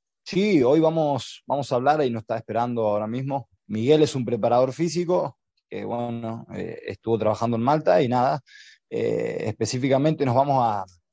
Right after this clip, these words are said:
a Jarabacoa, ¿sí? Una, una ciudad de, de República Dominicana, una localidad muy linda, cual durante todo el año,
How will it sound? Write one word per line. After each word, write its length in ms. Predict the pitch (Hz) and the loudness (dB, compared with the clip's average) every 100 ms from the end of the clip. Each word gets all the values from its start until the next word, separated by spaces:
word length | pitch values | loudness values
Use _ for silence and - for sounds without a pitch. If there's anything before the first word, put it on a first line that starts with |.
| _ - | _ -12
a 100 | 107 | -4
Jarabacoa, 720 | 123 113 113 104 175 190 151 _ _ _ | 0 2 2 2 4 4 2 _ _ _
¿sí? 220 | - 147 | -10 -4
Una, 500 | 160 135 123 113 113 110 | -2 -2 -2 -2 -2 -4
una 280 | 123 123 120 | -6 -6 -8
ciudad 600 | - _ - 127 139 147 | -10 _ -8 0 2 2
de, 440 | 135 120 113 101 90 _ | 0 0 0 -4 -14 _
de 240 | 110 104 110 | -12 -6 -4
República 480 | 110 104 139 123 | -4 -6 -6 0
Dominicana, 640 | 120 117 117 - 156 170 175 _ _ _ _ | 0 0 -4 0 2 2 -4 _ _ _ _
una 200 | 117 127 | -6 -2
localidad 500 | 123 113 117 117 123 | -2 -2 -4 -4 -4
muy 320 | 127 139 151 131 | -4 -2 -2 0
linda, 500 | 151 175 175 170 - _ | -2 0 2 2 0 _
cual 720 | - 139 139 135 123 110 101 98 | 0 4 4 4 -2 -6 -12 -12
durante 420 | 113 117 113 110 98 | -6 -6 -6 -10 -6
todo 300 | - 165 165 | 4 6 6
el 100 | 156 | 4
año, 460 | 175 185 185 180 | 2 0 -2 -2